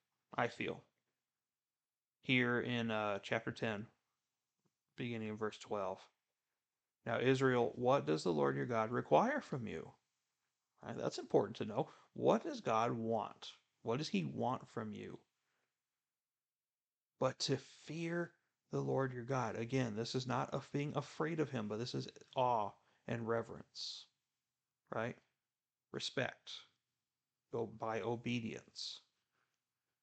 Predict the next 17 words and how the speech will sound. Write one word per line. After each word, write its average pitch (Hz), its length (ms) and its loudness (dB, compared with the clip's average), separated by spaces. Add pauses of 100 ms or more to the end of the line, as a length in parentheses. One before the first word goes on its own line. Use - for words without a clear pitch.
(240)
He - 120 -8
wants 131 220 -4
you 151 40 -4
to 131 80 0
fear 175 420 0
the 196 140 4
Lord 139 340 2
your 135 140 -4
God, 107 280 -2 (340)
walk 165 440 8 (100)
in 127 180 -2
all 175 400 2
his 165 420 -2
ways, 117 480 0 (160)
and 110 340 -6
love 117 320 0
him, 107 320 -6